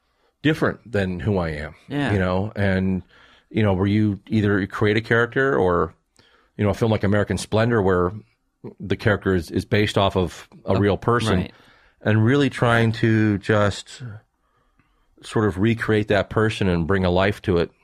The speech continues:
Speaker 1: and, you know, make it come alive and make it be its own unique living creature with its own personal history and everything.
Speaker 2: Mm-hmm.
Speaker 1: Um, I like doing that stuff.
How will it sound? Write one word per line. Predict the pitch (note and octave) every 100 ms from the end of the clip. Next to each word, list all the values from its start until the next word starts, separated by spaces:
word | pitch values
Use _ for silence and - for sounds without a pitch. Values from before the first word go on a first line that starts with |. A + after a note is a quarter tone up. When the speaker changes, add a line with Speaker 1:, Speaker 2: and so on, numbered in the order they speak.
| _ -
Speaker 1:
and, | F2+ F2+ F2 F2 F2 -
you | F#2+
know, | F2+
make | F#2+ F2
it |
come | - F#2
alive | F#2 G#2+ E2 D#2 -
and | F2 E2 D#2+ F2 - - -
make | F2+ F2+
it | F2
be | G2
its | F#2
own | G2 G2 G2 F#2
unique | G2+ G2+ -
living | G2+ G2
creature | - A#2+ A2+ D#2+ - - - _ _
with | F#2 G2+
its | G#2
own | G2 F#2
personal | - G2 G2 F2+
history | A2 - G#2 G#2 G#2 -
and | F#2+
everything. | G#2+ A2+ E2+ E2 - - - _ -
Speaker 2:
Mm-hmm. |
Speaker 1:
Um, | G#2+ G#2+ G#2 G2+ G2 _ _ -
I | A#2+
like | C3+ B2+
doing | F#2+
that | D#2 C#2+
stuff. | - C#2 -